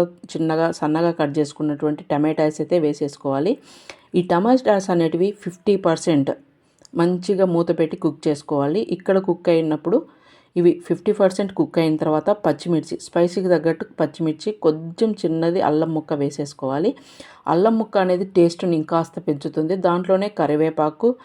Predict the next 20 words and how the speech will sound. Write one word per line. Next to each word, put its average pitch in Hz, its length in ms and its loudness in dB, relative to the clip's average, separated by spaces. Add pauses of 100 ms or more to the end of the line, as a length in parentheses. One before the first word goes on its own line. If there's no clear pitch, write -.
(360)
కొద్దిగా 165 380 2
చింతపండు, 165 640 0 (100)
జీలకర్ర 151 500 0 (360)
వేసేసి 160 580 -2 (240)
మొ-, 147 200 -6 (300)
ఒక 160 240 0
నాలుగైదు 151 480 2 (120)
తెల్లగడ్డలు 151 600 0 (220)
వేసేసేయాలండి. 143 840 -2 (640)
ఇది 180 240 2
మంచిగా 185 680 2
కుక్ 175 260 -8
చేసేసుకోవాలి. 143 840 -2 (540)
టమాటా 175 380 2
అనేది 170 320 2
పూర్తిగా 175 600 2
కుక్ 175 340 -4
అయిపోయా-, 147 560 2
మూత 156 260 -2
పెట్టేసి 160 340 0